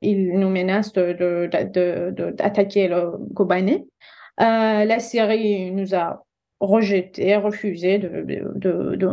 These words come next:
soutenir la Russie non plus, les États-Unis aussi non plus. Donc là, c'est le pouvoir occidental joue avec le Kur-, les Kurdes comme une carte. On a déjà sacrifié onze mille vies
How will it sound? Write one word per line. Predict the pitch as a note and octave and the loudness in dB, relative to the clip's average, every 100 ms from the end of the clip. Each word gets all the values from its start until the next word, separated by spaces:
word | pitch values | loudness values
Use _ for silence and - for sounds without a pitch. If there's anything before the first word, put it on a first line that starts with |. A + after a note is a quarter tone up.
| F#3+ | -2
soutenir | - - A3 C4 A#3 D4 E4 G3+ F#3 - - | -8 -4 2 4 4 2 2 -2 -4 -14 -6
la | G3 G#3+ | 2 2
Russie | G3+ G#3+ G#3 - G#3+ | 2 -2 -4 -2 -2
non | F#3 F#3 | 0 -2
plus, | F#3 A3 E4+ - _ _ | -2 -2 -2 -4 _ _
les | A3+ A3 | -2 0
États-Unis | A3+ A#3+ A3+ B3 D4+ | 2 2 2 2 4
aussi | D4+ G#3+ - F#3+ _ | 2 -2 -10 -20 _
non | F#3 | -8
plus. | F#3+ - - _ _ _ _ - | -8 -12 -14 _ _ _ _ 0
Donc | G3+ G3+ | 0 2
là, | G#3+ C#4+ | 2 2
c'est | E4 G3+ | 0 -4
le | G#3+ | -6
pouvoir | G#3+ A#3 A3 C4+ | -6 -4 0 2
occidental | A#3 A3 A#3 G#3+ G#3+ C4+ C4+ | 2 0 -2 0 2 2 2
joue | A3+ B3+ | -2 0
avec | C4 A3 G#3+ | 0 0 0
le | G#3+ | -2
Kur-, | G#3 C#4 D4 | -2 -4 -2
les | G#3+ G3+ | 0 -2
Kurdes | G#3 G#3 G#3 | -2 -6 -2
comme | G#3+ | -2
une | G3+ G#3 | -2 2
carte. | D4+ D4+ - - - - - - | 2 0 -10 -10 -12 -20 -20 -4
On | G3+ G#3 | 2 4
a | D#4 | 4
déjà | C#4 B3+ A#3+ | 2 0 -2
sacrifié | C4+ C#4+ D4 - D4 C#4 B3+ B3+ | 0 0 0 -2 0 2 2 2
onze | C4+ E4 D#4+ A3+ | 2 2 2 2
mille | G#3+ A3 B3+ C#4 A3+ - | 0 2 4 4 0 -6
vies | A3 B3 F#4 | -2 0 0